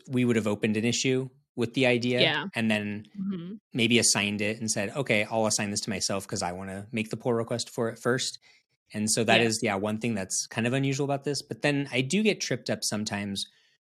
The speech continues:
Speaker 1: where you have an issue for a topic and you have a pull request for that same thing, and
Speaker 2: Mm-hmm.
Speaker 1: the conversation sort of starts to split because
Speaker 2: Split.
Speaker 1: on the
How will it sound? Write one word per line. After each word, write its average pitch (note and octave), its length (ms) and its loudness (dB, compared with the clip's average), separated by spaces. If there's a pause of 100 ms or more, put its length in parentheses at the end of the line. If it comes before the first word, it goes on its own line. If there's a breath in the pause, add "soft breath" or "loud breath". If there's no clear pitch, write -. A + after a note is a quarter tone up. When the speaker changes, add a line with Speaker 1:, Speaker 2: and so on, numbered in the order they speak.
Speaker 1:
where A#2 140 4
you G#2+ 140 4
have A#2 160 4
an G#2 100 0
issue C#3 460 0
for C#3 180 -2
a C3+ 60 2
topic C3+ 460 -2 (800)
and C3 100 4
you B2+ 60 8
have A2 60 2
a G#2 60 2
pull C3 220 0
request F#2+ 640 0 (320)
for A#2 220 2
that G2 200 2
same G#2 280 0
thing, G2+ 440 0 (540)
and G#2 540 4
Speaker 2:
Mm-hmm. F3 120 -8
Speaker 1:
the A2 80 -2
conversation A2+ 880 0
sort A2 380 -2
of A#2 100 2
starts B2 360 0
to - 100 -4
split C3 440 -2 (380)
because C#3+ 200 2
Speaker 2:
Split. - 20 4
Speaker 1:
on G#2+ 100 2
the A2 180 -2